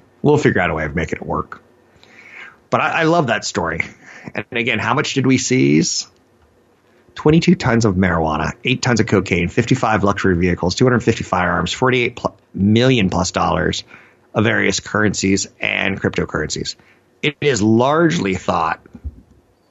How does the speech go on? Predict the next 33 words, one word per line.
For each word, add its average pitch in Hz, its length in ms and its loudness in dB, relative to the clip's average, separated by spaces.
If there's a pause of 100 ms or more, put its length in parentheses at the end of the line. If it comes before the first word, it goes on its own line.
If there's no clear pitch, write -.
(1400)
that - 160 -6
the 113 80 -4
Bitcoin 123 420 0
that 104 140 0
got 98 360 -2 (360)
clawed 123 560 0
back 104 680 -4
from - 120 -2
the 101 80 0
Russians, 143 480 0 (140)
who 95 760 4
took - 120 -2
it - 140 -2
from 107 240 2
Colonial 104 320 2
Pipeline 107 400 0
as 92 160 -2
ransomware, 139 560 0 (840)
it 139 100 0
is 127 180 2
largely 127 800 2
thought 69 420 -2 (1300)
that 101 120 2
we 110 120 4
got 101 220 2
it 98 100 -6
through 98 220 0
a 85 40 -2
password 80 680 -4
and 95 120 -2
not 101 240 -2
through 98 180 -2
breaking 87 760 -4